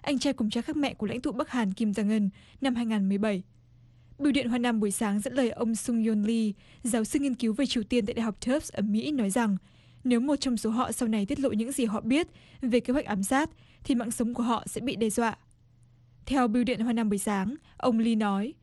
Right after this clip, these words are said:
"Điều Bình Nhưỡng lo ngại đó là sau vài năm, một trong hai người hoặc cả hai người phụ nữ có thể thay đổi ý định vì bị ép buộc hoặc vì đề xuất tài chính từ một nhà xuất bản mà kể lại câu chuyện thật sự, làm phim, lên truyền hình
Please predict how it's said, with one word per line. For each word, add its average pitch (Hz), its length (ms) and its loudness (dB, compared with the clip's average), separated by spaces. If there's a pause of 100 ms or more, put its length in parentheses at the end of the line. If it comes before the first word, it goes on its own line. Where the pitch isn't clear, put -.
(320)
"Điều 254 240 4
Bình 214 180 2
Nhưỡng 233 180 0
lo 285 120 0
ngại 220 280 0 (260)
đó 220 160 0
là 233 240 2
sau 226 180 -2
vài 208 140 0
năm, 214 280 2 (300)
một 269 160 2
trong 254 200 -2
hai 254 120 0
người 226 340 2 (180)
hoặc 240 300 -2
cả 226 100 0
hai 208 180 0
người 208 160 2
phụ - 140 -8
nữ 247 360 0
có 233 100 -2
thể 262 140 2
thay 226 160 -2
đổi 208 160 0
ý 208 100 -2
định 254 220 0 (340)
vì 240 180 0
bị 196 120 -2
ép 320 180 0
buộc 254 260 2 (380)
hoặc 285 200 0
vì 240 220 0
đề 226 140 0
xuất 330 200 -4
tài 247 140 2
chính 233 280 0
từ 302 100 -2
một 240 100 0
nhà 202 160 0
xuất 320 180 -4
bản 233 240 0 (280)
mà 240 240 0
kể 214 180 -2
lại 214 200 -2
câu 247 140 2
chuyện 233 160 -4
thật 233 120 -2
sự, 247 280 -2 (260)
làm 247 240 0
phim, 247 320 2 (280)
lên 247 240 2
truyền 240 160 0
hình 220 240 2